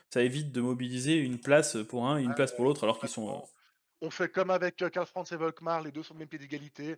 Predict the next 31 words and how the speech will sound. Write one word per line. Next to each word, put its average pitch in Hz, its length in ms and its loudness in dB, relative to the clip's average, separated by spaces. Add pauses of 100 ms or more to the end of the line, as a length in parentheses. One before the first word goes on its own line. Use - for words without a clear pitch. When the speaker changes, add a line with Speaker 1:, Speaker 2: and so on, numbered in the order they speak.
Speaker 1:
Voilà. 113 340 -2
Speaker 2:
Parce - 140 -10
que - 100 -16
finalement, 185 300 -2
ils 170 60 -2
sont 147 140 -14
très, - 220 -14
très 135 180 -10
proches, 143 400 -8
hein. 131 120 -14
C'est 160 120 -4
après 160 280 0
que - 60 -12
ça 135 120 -10
se 120 40 -20
gâte, 131 200 -6
Speaker 1:
Bah, - 40 2
Speaker 2:
grosso 127 260 2
modo. 135 320 0
Speaker 1:
heu, - 20 4
heu, 151 40 6
oui, 160 180 6
c'est 135 100 -2
ça, 127 160 -4
hein, 101 140 -6
c'est - 180 -6
que, 104 420 0
effectivement, 123 540 0
c'est 117 240 0
après 147 340 2
que, 113 800 0